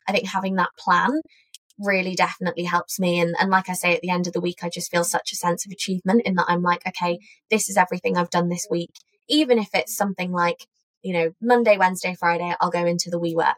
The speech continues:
I'll cook this for dinner. If I can get to the end of the week and know, like, Okay, you've stuck to that plan,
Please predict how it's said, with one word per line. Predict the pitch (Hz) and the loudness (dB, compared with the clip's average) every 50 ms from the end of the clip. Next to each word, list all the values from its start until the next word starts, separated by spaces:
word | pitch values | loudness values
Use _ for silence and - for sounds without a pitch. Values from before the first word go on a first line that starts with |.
| _ - | _ 0
I'll | 180 175 - - - | 0 0 0 -6 -10
cook | 190 - - - - | -10 -10 -8 -6 -6
this | 185 - - | -6 -6 -6
for | - 170 | -6 -2
dinner. | 170 - 123 - - - - _ _ _ _ _ _ - | 0 0 0 0 -2 -8 -10 _ _ _ _ _ _ -6
If | - 190 - | -4 0 4
I | 190 190 196 - | 4 4 2 0
can | - 202 | -4 -2
get | 185 180 - - | -2 -2 -2 -2
to | - - | -6 -6
the | 185 180 | -2 -2
end | 175 175 175 | 0 0 0
of | 175 175 | -2 -2
the | 175 | -2
week | 170 175 175 175 - 185 | -2 -2 -4 -6 -4 -4
and | 175 175 | -2 0
know, | 170 170 170 170 | 0 0 2 2
like, | 170 175 170 170 - - | 2 2 2 0 0 -6
Okay, | 220 - 190 180 180 175 - _ _ _ - | -8 -4 -2 -2 -2 -2 -6 _ _ _ -18
you've | - 185 | -16 -12
stuck | - - 269 262 - | -6 -2 -2 -2 -2
to | - 240 | 0 0
that | 240 220 - - | 0 0 2 2
plan, | 214 196 190 190 190 208 | 2 4 4 4 2 0